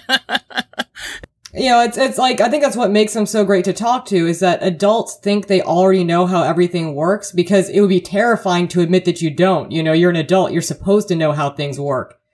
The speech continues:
But kids have the freedom to not know how it works and to explore that. And, uh, I think that's something that's really beautiful about them.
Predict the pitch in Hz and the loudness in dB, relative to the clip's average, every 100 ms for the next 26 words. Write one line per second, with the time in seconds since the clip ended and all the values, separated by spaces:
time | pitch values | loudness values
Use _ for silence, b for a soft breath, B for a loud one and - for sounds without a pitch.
0 | _ - 175 170 - 202 220 220 214 180 | _ -2 2 2 0 0 0 2 0 0
1 | 165 196 202 185 180 170 175 165 180 285 | -2 2 2 4 0 0 0 2 2 2
2 | 185 165 147 151 147 143 151 147 - - | 0 0 0 0 0 -2 -2 -2 -4 -10
3 | - 160 156 170 160 - - 180 202 147 | -4 -2 -2 0 -2 -2 0 2 2 2
4 | 135 120 - - 147 151 147 151 147 147 | 0 -2 -4 -8 -2 0 0 -2 -2 0
5 | 147 135 165 165 156 165 147 160 143 139 | 2 2 0 -2 -2 -2 -4 -2 -2 0
6 | 160 156 139 135 123 123 135 135 | -2 -2 -4 -2 -4 -6 -10 -12